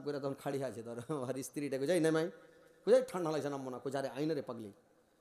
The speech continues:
এটাই পানি গরম আছে।" ওই যখন নেমে ওর কাছে গেছে, কইছে, "ঠিকই তো,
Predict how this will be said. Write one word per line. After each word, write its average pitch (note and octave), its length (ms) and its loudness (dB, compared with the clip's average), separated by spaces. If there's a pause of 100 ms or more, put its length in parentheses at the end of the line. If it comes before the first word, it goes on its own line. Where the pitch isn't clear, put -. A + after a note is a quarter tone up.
(180)
এটাই D3 200 -2
পানি D3+ 220 -2
গরম D#3 300 0
আছে।" G#2+ 120 -10 (220)
ওই D3 100 -4
যখন D3+ 220 -2
নেমে D3 200 -4
ওর C#3 60 -4
কাছে C3+ 200 -6
গেছে, C3 160 -6
কইছে, B2+ 180 -6
"ঠিকই D3 180 -4
তো, - 40 -4